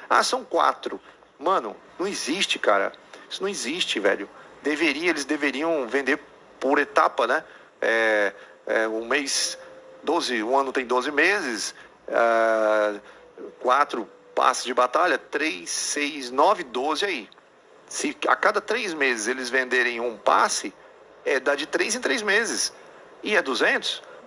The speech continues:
Divide duzentos, é, por quatro, cinquenta reais. E de três em três meses, por que que vai vender os,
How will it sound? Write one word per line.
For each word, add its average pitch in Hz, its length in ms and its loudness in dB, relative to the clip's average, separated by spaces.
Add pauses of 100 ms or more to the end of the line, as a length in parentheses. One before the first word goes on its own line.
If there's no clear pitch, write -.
Divide 208 360 -4
duzentos, 208 640 0 (280)
é, 139 520 4
por 180 260 -6
quatro, 240 600 0
cinquenta 202 400 0
reais. 127 600 2 (640)
E - 80 -10
de 185 140 -4
três 226 260 0
em 294 60 -2
três 214 200 2
meses, 156 520 0 (340)
por 269 160 0
que 233 200 -2
que 233 120 -8
vai 226 160 4
vender 202 320 0
os, 247 160 2